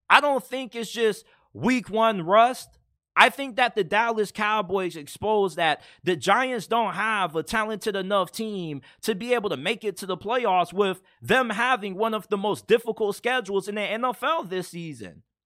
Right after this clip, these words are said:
If your wide receivers are struggling against the Dallas Cowboys secondary, what do you think they're gonna do against the Philadelphia Eagles? The Washington Commanders, who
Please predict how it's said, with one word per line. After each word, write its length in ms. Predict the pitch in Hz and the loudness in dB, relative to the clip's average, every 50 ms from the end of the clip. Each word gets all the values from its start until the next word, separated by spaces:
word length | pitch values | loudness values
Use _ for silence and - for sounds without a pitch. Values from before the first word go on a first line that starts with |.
| _ _ _ _ | _ _ _ _
If 220 | - 233 233 175 185 | 4 4 4 4 2
your 220 | 247 302 339 294 | -2 -2 -2 0
wide 280 | 202 226 262 311 285 254 | 2 2 4 4 2 0
receivers 500 | 247 - - 254 277 277 277 285 214 180 | -2 -6 -4 -6 -6 -4 -4 -6 -6 -6
are 60 | 147 | -8
struggling 720 | - - - 190 240 277 277 240 269 269 269 269 262 240 | -8 -6 0 2 2 2 2 0 -4 -8 -8 -10 -4 -4
against 420 | 226 202 180 240 240 214 170 - - - _ _ _ _ _ | -4 -2 -2 -2 -4 -4 -6 -10 -18 -20 _ _ _ _ _
the 160 | 123 180 151 | 0 0 0
Dallas 480 | 113 143 175 226 254 262 262 254 220 | 2 4 4 6 4 4 0 -4 -6
Cowboys 580 | - - 226 240 247 262 233 240 254 254 247 226 | -2 -2 0 2 2 2 2 2 0 0 0 0
secondary, 840 | - 247 254 247 - 254 247 240 269 269 277 269 269 277 269 254 - _ _ _ | -4 -4 -4 -4 -6 -8 -4 0 0 2 2 0 -2 -6 -8 -12 -16 _ _ _
what 220 | - 151 277 311 302 | 0 2 2 2 2
do 60 | 302 | 0
you 140 | 311 311 302 | -2 -2 -2
think 280 | - - 285 277 226 | -4 -6 -8 -8 -6
they're 100 | 269 277 | -6 -6
gonna 280 | 269 247 269 262 247 220 | -2 -2 -2 -2 -4 -6
do 480 | 175 233 277 285 269 247 226 220 202 - _ _ _ _ | -4 -4 -4 -2 -2 -2 -2 -4 -6 -8 _ _ _ _
against 540 | 202 240 240 190 254 254 247 214 156 - - _ _ | 4 4 4 2 0 -2 -2 -2 -4 -12 -20 _ _
the 140 | 131 196 - | -4 -4 -2
Philadelphia 920 | - - 262 269 269 262 202 254 247 247 233 - - 226 220 240 254 254 | 0 0 0 2 2 0 2 2 0 0 0 -2 -6 -8 -8 -6 -6 -6
Eagles? 480 | 240 196 175 131 92 87 - - - _ _ _ _ _ | -6 -6 -6 -8 -8 -8 -14 -20 -20 _ _ _ _ _
The 120 | 165 196 | -2 2
Washington 520 | 214 240 262 269 - 254 240 - 247 247 233 | 4 4 4 4 0 -4 -10 -8 -10 -8 -4
Commanders, 600 | - 240 214 214 247 262 269 262 196 202 185 - | -2 -2 -2 0 -2 -2 -2 -2 0 -2 -2 -2
who 260 | - 247 233 226 196 | -2 -4 -4 -4 -4